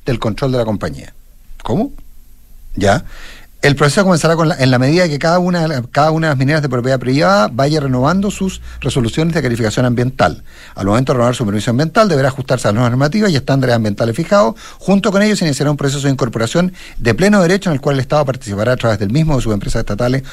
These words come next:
o regionales de la propiedad de la compañía. Este proceso de incorporación de la participación mayoritaria del Estado en la propiedad de las distintas mineras privadas no podrá exceder de diez años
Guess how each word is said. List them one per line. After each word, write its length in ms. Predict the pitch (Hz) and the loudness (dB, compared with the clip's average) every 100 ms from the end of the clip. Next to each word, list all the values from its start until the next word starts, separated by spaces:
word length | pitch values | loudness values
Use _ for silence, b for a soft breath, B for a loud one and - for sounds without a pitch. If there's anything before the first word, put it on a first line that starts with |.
| B | B
o 80 | - | -4
regionales 400 | 107 101 - 190 | -2 0 2 2
de 80 | 156 | 2
la 40 | |
propiedad 280 | 113 107 113 | 0 2 2
de 40 | 107 | 2
la 80 | |
compañía. 480 | 101 104 87 71 - B B B | 2 -2 -4 -6 -8 B B B
Este 180 | 120 139 | 0 2
proceso 240 | 127 131 | 2 2
de 40 | 123 | 0
incorporación 580 | 120 107 104 135 127 | 0 -2 0 0 0
de 160 | 131 110 | 0 0
la 80 | 101 | 0
participación 400 | 95 98 95 110 | 0 -4 -2 0
mayoritaria 320 | 101 101 101 | 2 2 0
del 80 | 104 | 0
Estado 220 | - 135 | 0 2
en 40 | |
la 80 | 117 | 2
propiedad 380 | 143 190 104 104 | 0 2 2 0
de 260 | - - 98 | -4 -6 -4
las 40 | |
distintas 340 | 92 120 110 | -2 0 0
mineras 260 | 101 101 101 | 0 0 0
privadas 380 | - 170 202 190 | 0 4 6 4
no 100 | 151 | 2
podrá 220 | 127 127 | 0 0
exceder 240 | 127 123 | -2 -2
de 100 | 107 | 0
diez 220 | 110 143 202 | 0 0 2
años 240 | 202 208 | 2 0